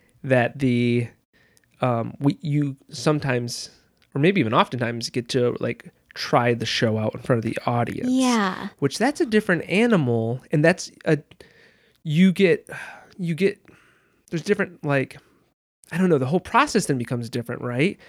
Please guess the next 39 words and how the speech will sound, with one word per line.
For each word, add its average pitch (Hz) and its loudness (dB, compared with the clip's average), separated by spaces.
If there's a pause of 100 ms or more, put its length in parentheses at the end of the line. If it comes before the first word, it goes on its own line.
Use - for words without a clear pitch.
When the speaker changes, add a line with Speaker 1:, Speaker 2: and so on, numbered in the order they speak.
(280)
Speaker 1:
Because 170 2
there's 170 2
so 208 2
much 190 2
more 151 2
guesswork 156 0
in 127 -2
a 120 -4
show 113 0 (600)
that 127 2
you 135 0
didn't 135 0
test - -6
out. - -8 (320)
You 160 -2
know, 180 2 (300)
uh, 131 4
the 127 -4
two-man 139 -2
show 127 0 (460)
that 131 0
you 160 0
kindly 147 4
came 151 4 (120)
Speaker 2:
Yeah. 156 4
Speaker 1:
in 151 0
and 143 0
did 139 -2
some 143 2
directing 143 0
on? - 4 (160)
Speaker 2:
Yes. - 2 (320)
Speaker 1:
That 180 0
show, 143 2
I 127 0
wish 135 -2
I - -2
would 131 -2
have 127 -4